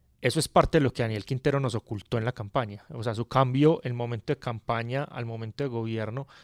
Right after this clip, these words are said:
da cuenta que en el gobierno hubo una cantidad de actores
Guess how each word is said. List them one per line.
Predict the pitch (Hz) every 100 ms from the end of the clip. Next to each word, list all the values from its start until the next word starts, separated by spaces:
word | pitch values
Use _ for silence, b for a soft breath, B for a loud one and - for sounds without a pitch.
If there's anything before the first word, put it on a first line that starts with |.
| _
da | 110
cuenta | - 123 -
que | 147
en | 117
el |
gobierno | 110 107 104 104
hubo | 131 131 156
una | 139 135
cantidad | 123 110 110 104 107
de | 123
actores | - - 123 127 -